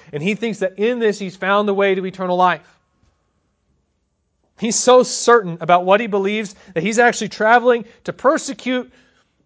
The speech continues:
those who are, in his mind, perverting it. And now there stands before him the very man he's been persecuting, risen from the dead. Can you imagine how badly <laughs> that shook Paul up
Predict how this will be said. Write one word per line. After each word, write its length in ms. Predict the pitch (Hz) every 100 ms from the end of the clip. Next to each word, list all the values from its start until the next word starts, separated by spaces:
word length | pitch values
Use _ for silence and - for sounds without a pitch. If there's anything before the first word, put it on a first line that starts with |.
| _
those 400 | - 202 226 240
who 180 | - 226
are, 300 | 208 226 233
in 160 | 202 196
his 240 | 214 294
mind, 360 | 226 208 202 196
perverting 420 | 185 208 240 190
it. 220 | 151 _ _ _ _ _ _ _ _ _ _ _ _ _ _ _ _ _ _ _ _ _ _ _ _ _ _ -
And 140 | 165
now 180 | 175 202
there 160 | 214 190
stands 380 | - 202 202 170
before 360 | 170 190 196
him 200 | 180 180
the 80 | 156
very 280 | 147 180 196
man 240 | 185 180
he's 160 | 170 160
been 140 | 151
persecuting, 600 | 139 165 151 143 131 113 _ _ _ _ _ _ _ _ _ _ _ _ _
risen 400 | 135 165 190 190
from 140 | 165 170
the 60 |
dead. 240 | 143 123 113 _ _ _ _ _ _ _ _ _ _ _ _ _ _ _ _ _ _ _ _
Can 120 | 165
you 240 | 208 214
imagine 520 | 208 165 165 175 143 131
how 240 | 160 160
badly 580 | 143 147 160 165 139 131
<laughs> 160 | -
that 120 | 175 160
shook 260 | 180 175
Paul 280 | - 156 151
up 260 | 139 -